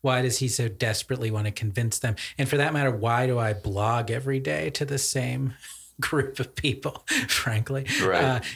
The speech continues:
Speaker 1: if I, if I, uh, shouldn't I just dismiss these people? Shouldn't I go in, on my way? What, what is it that makes me want to have them see that I'm right and say, "Oh, yeah, yeah, we do agree with you. Uh, we've been wrong about all this." <laughs>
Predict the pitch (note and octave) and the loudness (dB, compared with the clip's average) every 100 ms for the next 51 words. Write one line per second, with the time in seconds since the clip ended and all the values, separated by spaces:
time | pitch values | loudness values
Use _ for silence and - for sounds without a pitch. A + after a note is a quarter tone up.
0 | - C#3+ D3+ E3 C3+ D3 C3+ C#3+ B2+ C3+ | -2 0 2 2 2 4 4 2 2 2
1 | C3 C#3 C#3+ C3+ E3+ F3+ D3+ B2+ A2+ A2 | 2 2 0 0 0 0 2 2 0 0
2 | G#2 - A2+ A2+ - G2+ - G#2+ G2 F#2+ | 0 2 2 2 0 -2 0 -2 0 0
3 | A#2+ A#2 G#2+ G#2+ G#2 G#2+ A#2 G#2+ G#2+ G#2 | 0 0 2 2 2 0 0 0 0 2
4 | G2+ A2 G2+ G2 G#2+ C3 B2 C3+ C3 A2+ | 2 2 2 2 2 2 2 4 2 0
5 | - A2 G#2+ G#2 - A2 G#2 G2+ F#2 F#2+ | -2 -2 0 -2 -2 -2 0 0 -2 -2
6 | G2+ G2+ - - - F#2+ F2+ F#2 _ _ | 0 0 -4 -6 -4 -2 -2 -4 _ _
7 | _ _ - - B2+ B2+ A2 A2+ A2 G#2 | _ _ -6 0 2 2 0 2 2 2
8 | - - - D#3 D3+ B2+ A#2 A#2 A2+ F#2+ | 2 4 2 2 2 4 4 2 2 2
9 | G#2 G#2 G2 - G#2+ G2 - G#2+ A2 B2+ | 4 2 0 -2 0 2 2 2 4 4
10 | C#3+ C#3+ C3+ C3+ C#3 C3+ C#3+ C3 A2+ B2 | 4 4 2 2 2 2 2 2 2 0
11 | A#2 C#3+ E3 A2 G2 F#2+ A2+ - B2+ B2 | 0 -2 -2 -2 -4 -6 -8 -8 -6 -6
12 | - - - _ - G#2+ A2+ A#2+ B2 A#2+ | -8 -20 -20 _ -2 0 2 2 2 4
13 | C#3 D3+ B2 G2+ G#2+ B2+ C3 C#3 C#3 - | 4 2 0 -2 -4 -4 -4 -4 -6 -8
14 | - - - _ - | -16 -20 -20 _ -2